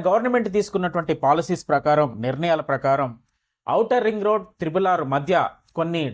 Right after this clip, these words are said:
డెవలప్‌మెంట్ సెక్టార్లు రాబోతున్నాయి. లైక్ లైఫ్ సైన్సెస్ కానివ్వండి, ఫార్మాకి సంబంధించినవి కానివ్వండి, డిఫెన్స్కి సంబంధించినవి కానివ్వండి, ఏరోస్పేస్కి సంబంధించినవి కానివ్వండి, వీటితో పాటుగా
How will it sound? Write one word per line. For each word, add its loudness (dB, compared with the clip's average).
డెవలప్‌మెంట్ 2
సెక్టార్లు 0
రాబోతున్నాయి. 0
లైక్ 2
లైఫ్ 0
సైన్సెస్ -6
కానివ్వండి, 0
ఫార్మాకి 2
సంబంధించినవి -2
కానివ్వండి, 2
డిఫెన్స్కి 0
సంబంధించినవి -2
కానివ్వండి, 0
ఏరోస్పేస్కి 0
సంబంధించినవి -4
కానివ్వండి, 0
వీటితో 2
పాటుగా 2